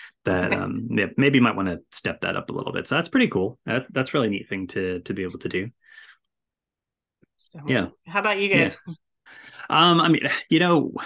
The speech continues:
Speaker 1: this is actually our first year back in person. Um, and I'm, I'm first and foremost just really excited for our,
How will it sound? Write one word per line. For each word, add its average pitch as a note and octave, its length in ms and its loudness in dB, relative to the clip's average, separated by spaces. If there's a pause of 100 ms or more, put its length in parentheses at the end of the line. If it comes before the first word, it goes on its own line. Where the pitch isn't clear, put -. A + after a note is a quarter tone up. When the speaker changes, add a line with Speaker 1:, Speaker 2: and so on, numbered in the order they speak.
(640)
Speaker 1:
this D3+ 240 2
is D3+ 120 4
actually A#2 340 0
our A#2 160 2
first G2+ 400 -4
year G2+ 180 0
back F#2+ 540 -6 (300)
in G#2 260 -4
person. F#2 640 -4 (480)
Um, F2+ 640 -2 (420)
and F#2+ 460 -4
I'm, F#2+ 320 -8
I'm F#2+ 500 -6 (500)
first D3 260 0
and G#2 100 0
foremost A2+ 400 0
just F#2+ 200 -8
really G2 320 0
excited F#2+ 640 -4
for F#2 520 -4
our, F2+ 280 -8